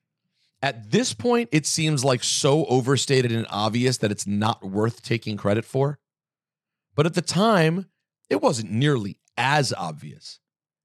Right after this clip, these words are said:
I would just like to remind everyone of when I was fighting the fight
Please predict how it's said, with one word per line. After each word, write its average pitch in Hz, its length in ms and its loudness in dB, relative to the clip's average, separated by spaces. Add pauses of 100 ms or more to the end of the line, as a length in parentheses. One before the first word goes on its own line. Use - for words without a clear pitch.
(440)
I 185 220 2
would 208 180 0
just 160 300 0
like 147 200 0
to 151 120 -2
remind 131 560 2
everyone 87 560 -4 (680)
of 117 180 0
when 120 280 2 (160)
I 139 220 2
was 139 260 0
fighting 127 340 0
the 117 100 0
fight 117 360 0